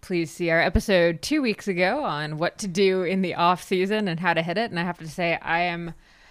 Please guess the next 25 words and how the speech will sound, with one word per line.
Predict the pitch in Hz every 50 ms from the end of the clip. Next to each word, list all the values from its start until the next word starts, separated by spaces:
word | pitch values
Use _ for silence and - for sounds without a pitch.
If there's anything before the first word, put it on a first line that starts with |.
| _ _ _ -
so | - - 370 427 415
excited | - - - 196 180 170 165 160 156 156
for | - - 320 359 330
the | 175 160
off | 147 147 160 - -
season | - 151 147 165 160 180 175 170 190 247
<laughs> |
to | - 226 220
be | 254 262 226 269
coming | 196 - 254 285 226 233 269 214 196 196
up. | 185 180 214 254 - _
Uh, | 175 160 151 147 147
my, | 151 160 165 160 160 147 139
my | 160 156 156 151
last | 156 156 151 151 - 170
race | 156 156 151
of | 151
the | 143 160
season | 156 - 165 151 160 160
is | 151 143 143
on | 147 143 143 143 143
Friday | 139 - - - 170 151 151 151 151 151 143
of | 147 139
this | 147 156 151 - -
week, | 156 151 147 147 - - -